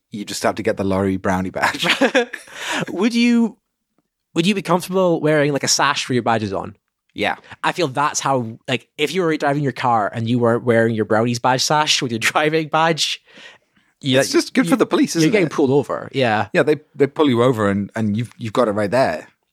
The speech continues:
Speaker 1: You don't have to get your license out anymore. It's just literally right.
Speaker 2: It's
Speaker 1: It's like,
Speaker 2: stitched
Speaker 1: it's
Speaker 2: right
Speaker 1: like
Speaker 2: onto you.
Speaker 1: stitched right onto you.
Speaker 2: I think that's, that's quite wholesome.
Speaker 1: Yeah, it is.
Speaker 2: So I, right in front of me, I
Speaker 1: Yeah.
Speaker 2: have, um,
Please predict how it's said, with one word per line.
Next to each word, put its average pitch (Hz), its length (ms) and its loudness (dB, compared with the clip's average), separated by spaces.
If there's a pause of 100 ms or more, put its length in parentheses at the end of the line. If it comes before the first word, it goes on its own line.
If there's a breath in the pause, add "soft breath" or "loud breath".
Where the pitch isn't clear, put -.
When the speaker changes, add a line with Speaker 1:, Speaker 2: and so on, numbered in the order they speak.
(100)
Speaker 1:
You 123 100 -4
don't 139 140 2
have 139 100 -2
to 113 80 -2
get 113 60 0
your 101 100 0
license 123 300 -2
out 98 100 0
anymore. 90 300 -6
It's 87 80 -10
just 110 140 -4
literally 110 340 -2
right. 101 240 0
Speaker 2:
It's 139 120 -2
Speaker 1:
It's - 400 -4
like, 123 140 0
Speaker 2:
stitched - 160 -6
Speaker 1:
it's - 160 -6
Speaker 2:
right 165 140 2
Speaker 1:
like - 60 2
Speaker 2:
onto 302 180 -2
you. 147 80 2
Speaker 1:
stitched - 120 -4
right 110 140 0
onto 104 220 -6
you. 73 120 -14 (440 loud breath)
Speaker 2:
I 226 80 -2
think 220 100 -2
that's, 139 220 -2
that's - 240 -6
quite - 220 -6
wholesome. - 440 -8 (220)
Speaker 1:
Yeah, 120 180 0
it 92 60 -6
is. 87 300 -4 (460 loud breath)
Speaker 2:
So - 160 0
I, - 220 2 (320)
right 175 160 0
in 185 60 -2
front 170 160 0
of 127 60 -6
me, 90 200 -10 (240)
I 135 140 0
Speaker 1:
Yeah. 147 60 -2
Speaker 2:
have, 123 520 -2 (380)
um, 104 520 0